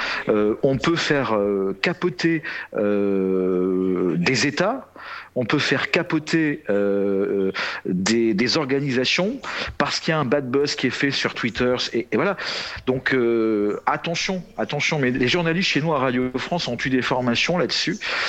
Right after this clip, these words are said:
euh, sur, euh, le, je cherche le mot, le, la différence entre, euh, la rapidité, l'instantanéité,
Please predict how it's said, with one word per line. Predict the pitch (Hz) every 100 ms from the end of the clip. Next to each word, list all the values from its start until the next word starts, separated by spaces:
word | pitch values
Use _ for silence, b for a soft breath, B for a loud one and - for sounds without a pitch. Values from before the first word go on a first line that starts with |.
| B 95
euh, | 101 98 98 -
sur, | - - 139 110
euh, | 117 107 107 104 101 95 98 - - 95
le, | 98 104 101 98 101 - - - - 92 - -
je | -
cherche | - 139 -
le | 120
mot, | 117 120 B B B -
le, | 110 110 110 110 113 - 113 110 107 -
la | 120
différence | 131 147 160 160 175 -
entre, | 127 - 127 120 - _ _ _ - _ - - - -
euh, | 131 110 107
la | 139 131
rapidité, | 147 - 160 139 - 180 214 - B B B -
l'instantanéité, | 117 175 - 170 - 151 147 139 131 151 175